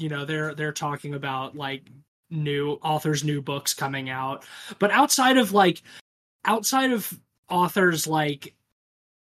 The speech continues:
I don't know, like, George R R Martin,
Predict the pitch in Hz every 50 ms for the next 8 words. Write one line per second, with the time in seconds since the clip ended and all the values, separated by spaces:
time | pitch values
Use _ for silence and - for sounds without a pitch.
0 | _ _ _ _ - - 165 165 156 147 139 139 139 143 147 143 - - - 165
1 | 156 160 165 156 170 151 151 147 147 143 143 143 143 143 147 139 135 139 139 147
2 | 156 - 175 170 165 170 165 170 170 170